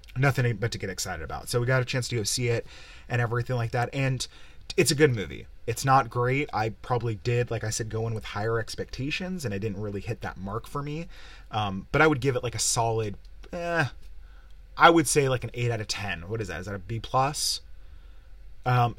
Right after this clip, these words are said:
eight out of ten or, like, uh, a solid eight. Like, that feel, that feels pretty good. I wouldn't go any lower than that. So, um, do I recommend you go see it? Yeah, it's, it's a really good performance, and a lot of people trying to make an awesome movie. And,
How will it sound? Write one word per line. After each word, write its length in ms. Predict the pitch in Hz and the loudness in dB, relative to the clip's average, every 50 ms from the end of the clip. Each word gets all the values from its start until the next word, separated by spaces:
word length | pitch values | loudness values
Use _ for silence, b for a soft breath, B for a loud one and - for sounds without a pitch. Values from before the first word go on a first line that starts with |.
| - | 2
eight 160 | - 160 170 | 6 8 8
out 80 | 160 147 | 8 8
of 80 | 131 120 | 6 2
ten 280 | - 143 139 139 135 | 0 0 0 2 2
or, 140 | 127 120 117 | 2 2 0
like, 320 | 117 113 104 101 - - - - - - | 0 -2 -4 -4 -6 -8 -14 -12 -4 -2
uh, 220 | 107 101 95 - - | 0 0 0 -2 -4
a 100 | - 98 | -2 0
solid 420 | - - 139 113 110 104 95 92 | 2 2 4 2 2 -2 -4 -4
eight. 360 | 87 82 76 - - - - - - - - - - | -4 -6 -8 -4 -6 -6 -6 -6 -10 -14 -14 -6 -4
Like, 260 | 117 110 107 - - | -2 -2 -2 -4 -4
that 180 | - 120 113 - | -4 -4 -4 -4
feel, 260 | - 117 107 98 101 | -4 -6 -4 -4 -4
that 120 | - 113 | -6 -6
feels 220 | 113 - 104 98 - | -6 -6 -6 -8 -8
pretty 260 | - - 98 95 87 | -8 -8 -10 -10 -10
good. 120 | 85 85 | -8 -8
I 100 | 85 98 | -6 -6
wouldn't 200 | 98 101 98 95 | -6 -6 -6 -6
go 60 | 95 95 | -8 -8
any 140 | 92 92 | -8 -8
lower 280 | 92 92 92 92 90 87 | -8 -8 -8 -10 -10 -10
than 120 | 82 87 | -10 -10
that. 260 | 80 78 78 78 - - | -10 -8 -10 -10 -6 -4
So, 360 | - 113 104 101 95 98 B B B B B B B B | -4 -2 -2 -2 -2 -4 B B B B B B B B
um, 360 | 117 107 101 98 95 92 - - - - - - - 120 | -2 -2 0 -2 -6 -8 -10 -12 -16 -18 -18 -14 -4 -2
do 100 | 127 135 | 0 2
I 60 | 120 | 2
recommend 520 | 113 113 123 123 - 139 131 131 135 135 | 4 4 4 4 4 2 2 2 0 -2
you 60 | 143 | 0
go 120 | 135 143 147 | 0 0 2
see 200 | - - 170 175 | 2 2 0 0
it? 160 | 170 - 180 | 0 0 0
Yeah, 180 | 208 247 254 - | 0 0 2 0
it's, 140 | 123 - | -2 -2
it's 260 | 117 104 - 113 - - | -6 -6 -6 -6 -2 -2
a 80 | 139 | -2
really 380 | 117 95 101 117 120 120 127 120 | -2 -2 -2 0 2 2 2 2
good 160 | 131 123 - | 0 -2 -2
performance, 720 | - 120 113 - - 110 113 113 120 123 131 139 143 - - | -2 -6 -6 -4 -4 -4 -2 0 0 0 -2 -2 -4 -4 -2
and 220 | 113 101 95 90 - B B B B B B - | -2 -2 -4 -4 -6 B B B B B B -4
a 80 | 113 | -2
lot 260 | 117 110 107 101 104 110 | -2 0 0 0 0 0
of 80 | 107 | -2
people 340 | - - 123 113 - 117 113 | -2 -2 -2 0 2 0 0
trying 220 | 110 - 120 113 | 0 0 -4 -4
to 60 | 107 104 | -2 -4
make 180 | 104 101 - | -4 -4 -4
an 80 | 107 92 | -4 -4
awesome 380 | 87 98 101 101 - 107 101 | -2 -2 -2 -2 -2 -4 -2
movie. 420 | 95 101 104 110 113 127 135 151 160 B B B B B B - | -2 -2 -2 -2 -2 -2 -2 -4 -6 B B B B B B -6
And, 360 | 104 104 101 98 95 95 | -4 -2 -2 -2 -2 -4